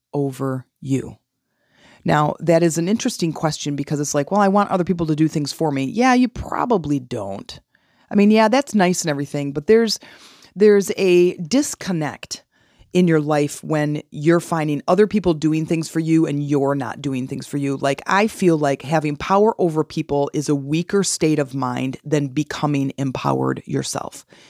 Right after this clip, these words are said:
Now, if something ever happened to me and I was in a wheelchair or something, or, like, the times where my back,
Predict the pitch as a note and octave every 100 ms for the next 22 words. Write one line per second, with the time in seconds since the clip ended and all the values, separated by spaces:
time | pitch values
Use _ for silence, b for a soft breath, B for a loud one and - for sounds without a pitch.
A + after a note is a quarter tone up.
0 | b b - F3 E3 C#3+ B B B B
1 | B B B F#3+ A#3+ B3 B3 G3+ F#3+ E3
2 | F3+ E3+ E3+ E3 D#3+ D#3 D3+ D3+ D#3 D3+
3 | D#3 D3 - D3+ D3+ D3+ D3 C#3+ D3 D#3
4 | D3 D3+ D3+ C#3 C3+ C#3 C#3 - C#3+ D3+
5 | D#3 D3 C#3 C3 C#3 C#3